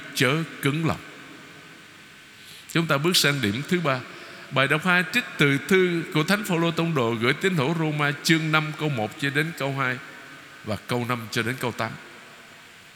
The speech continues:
Thưa anh chị em, chương năm của đánh dấu một khúc quanh trong thư Roma. Bởi vì cho tới đó Thánh Phaolô nói về quá khứ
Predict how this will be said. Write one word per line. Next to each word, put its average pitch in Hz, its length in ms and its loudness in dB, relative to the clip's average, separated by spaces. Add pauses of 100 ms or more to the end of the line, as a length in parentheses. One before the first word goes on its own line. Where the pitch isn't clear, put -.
(180)
Thưa 120 120 2
anh 101 220 -2
chị 95 200 0
em, 95 100 -2 (1900)
chương 185 380 6
năm 185 340 0
của 147 160 2 (640)
đánh 208 320 0
dấu 208 180 2
một 156 240 -2
khúc 208 180 0 (100)
quanh 160 580 0 (500)
trong 151 340 2
thư 151 240 6
Roma. 139 380 0 (640)
Bởi 139 140 6
vì 185 160 4
cho 185 140 2
tới 202 180 2
đó 226 140 0
Thánh 226 240 -2
Phaolô 185 440 0 (400)
nói 151 260 2
về 139 180 0 (140)
quá 160 240 0
khứ 220 300 0